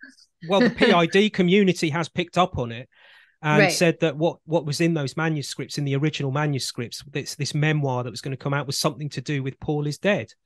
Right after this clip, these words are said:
Speaker 2: Um,
Speaker 1: Right.
Speaker 2: and that's why he got taken out. That's why Mal got taken out, so that, that it would never co-, it would never be released.
Speaker 1: Right.
Speaker 2: Um, but yeah, I, I wanna wait and see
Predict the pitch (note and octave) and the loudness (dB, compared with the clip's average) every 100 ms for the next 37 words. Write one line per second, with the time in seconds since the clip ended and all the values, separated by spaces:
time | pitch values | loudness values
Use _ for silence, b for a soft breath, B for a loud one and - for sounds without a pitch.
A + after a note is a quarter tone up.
0 | _ _ _ - C3+ C3+ C3+ C3 C3 B2+ | _ _ _ -6 0 2 2 2 -2 -6
1 | C#3+ C#3+ C#3+ - D3 C3+ C3+ C#3+ C3+ - | -4 -4 -4 -6 -6 -6 -4 -6 -8 -8
2 | - C3+ C#3 C#3+ C3+ A#2+ - D3 - C#3 | -6 -4 -4 -2 -2 -4 -8 -12 -10 -6
3 | C3+ C#3 C3+ C3 A#2+ - C#3 C3 C3+ C#3 | -4 -4 -4 -6 -10 -10 -10 -8 -4 -4
4 | B2 - C#3 C#3 - D3 B2+ C#3 C#3 C3+ | -4 -8 -8 -8 -10 -18 -14 -12 -10 -6
5 | C#3 B2 - - C3 A#2+ - C#3+ C3 C#3 | -6 -6 -14 -20 -20 -20 -14 -12 -6 -6
6 | C3 C#3+ C3+ C#3+ E3 C#3+ - - _ b | -4 -4 -4 -2 -2 -2 -6 -10 _ b
7 | b b b - C#3 C#3 C3+ C3+ B2 _ | b b b -2 2 4 2 0 -6 _
8 | _ _ _ _ D#3+ D#3 F3 E3+ C#3+ F3 | _ _ _ _ -2 2 4 4 4 2
9 | F3+ F#3+ G#3 F3+ F3+ D#3 D3+ - E3+ D#3 | 4 4 4 2 0 -2 -6 -4 -4 -4
10 | C#3 | -6